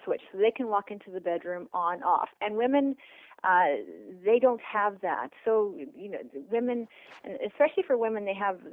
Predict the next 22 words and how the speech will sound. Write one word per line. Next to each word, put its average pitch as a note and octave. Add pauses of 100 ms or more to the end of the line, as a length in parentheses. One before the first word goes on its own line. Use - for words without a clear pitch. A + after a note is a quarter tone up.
their, G3 (160)
in A3
their G#3
brain, F#3+
they F#3
have F3+
an, F3
their F3+
amygdala. F#3 (200)
Um, F3 (160)
if G3+
they B3+
haven't G#3+ (260)
troubleshooted G#3 (100)
all A3+
the C4+
things A#3
that A#3 (120)
they G3
have F#3+
on F#3
their F#3